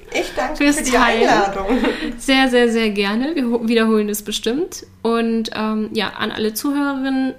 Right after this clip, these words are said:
Speaker 2: schön, dass du wieder dabei warst. Ich hoffe, du hast wichtige Impulse mitgenommen. Wenn du irgendwelche Fragen hast, dann kannst du dich jederzeit melden. Ähm, wenn, wenn du irgendwelche Bedenken hast, schreib mir einfach.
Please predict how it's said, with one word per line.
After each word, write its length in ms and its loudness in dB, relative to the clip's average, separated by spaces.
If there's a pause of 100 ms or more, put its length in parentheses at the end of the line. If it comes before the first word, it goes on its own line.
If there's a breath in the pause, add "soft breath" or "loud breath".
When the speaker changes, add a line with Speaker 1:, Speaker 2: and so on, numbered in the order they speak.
Speaker 2:
schön, 460 -2
dass 140 -8
du 120 -8
wieder 180 -6
dabei 380 -2
warst. 320 -2
Ich 140 -8
hoffe, 320 -6 (320 loud breath)
du 80 -10
hast 240 -6
wichtige 300 -6
Impulse 380 -2
mitgenommen. 600 -2 (220 loud breath)
Wenn 140 -4
du 80 -4
irgendwelche 400 -4
Fragen 420 0
hast, 220 -4
dann 80 -8
kannst 240 -8
du 20 -8
dich 140 -8
jederzeit 500 -6
melden. 500 -2 (320 loud breath)
Ähm, 280 -4
wenn, 240 -4
wenn 160 -4
du 60 -4
irgendwelche 340 -4
Bedenken 520 -4
hast, 400 -4
schreib 280 -6
mir 140 -6
einfach. 500 -6